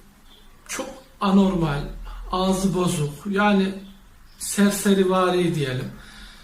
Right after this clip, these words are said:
insanlarla dalga geçici, böyle değişik videolar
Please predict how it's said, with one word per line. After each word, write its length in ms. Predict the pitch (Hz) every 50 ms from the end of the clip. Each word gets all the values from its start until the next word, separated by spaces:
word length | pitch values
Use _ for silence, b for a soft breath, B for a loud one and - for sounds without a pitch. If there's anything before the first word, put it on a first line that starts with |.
| B B B B B B - - -
insanlarla 680 | 233 214 - - 220 220 220 208 208 202 196 190 190 190
dalga 260 | 190 190 180 185 185
geçici, 580 | 175 170 165 160 - - 147 131 131 131 131 - - - 196
böyle 580 | 208 214 202 190 190 185 185 190 - - - - -
değişik 360 | 220 226 202 - - - -
videolar 520 | 190 165 170 180 175 165 165 160 151 139